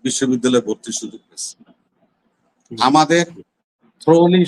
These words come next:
সব বিষয়ে ফার্স্ট ক্লাস থাকার পরেও ছেলেরা পরীক্ষা দিয়ে ওয়েটিং লিস্টে থাকছে, তাদেরকে ভর্তি করে নেই। কোনো সুপারিশ এই সিনেট বা এই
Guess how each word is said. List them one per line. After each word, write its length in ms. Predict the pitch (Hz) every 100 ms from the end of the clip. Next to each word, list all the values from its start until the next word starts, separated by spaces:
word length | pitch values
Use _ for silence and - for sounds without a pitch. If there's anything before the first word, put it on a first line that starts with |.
| -
সব 160 | 175 165 156
বিষয়ে 260 | 170 170 156
ফার্স্ট 200 | 143 -
ক্লাস 200 | - 156 -
থাকার 220 | 151 151 123
পরেও 240 | 120 110 92 _ - _ _ _ _ _ _ _ _ _ _ _
ছেলেরা 340 | - 135 143 147 -
পরীক্ষা 320 | 151 143 - 151
দিয়ে 120 | 156 156
ওয়েটিং 260 | 147 151 156
লিস্টে 220 | 139 - 110
থাকছে, 240 | - - - _ _ _ _ _ _
তাদেরকে 360 | 117 120 120 165 185 _ _ - - _ _ _
ভর্তি 280 | 135 - 147 139
করে 140 | 117 101
নেই। 100 | 87 - - _ _ _ _ _ - - -
কোনো 160 | 131 139 -
সুপারিশ 420 | - - 185 190 - - _ _ _ _ - - - -
এই 80 | 123 -
সিনেট 300 | 135 143 143 _ _ _
বা 80 | 123 123
এই 60 | 117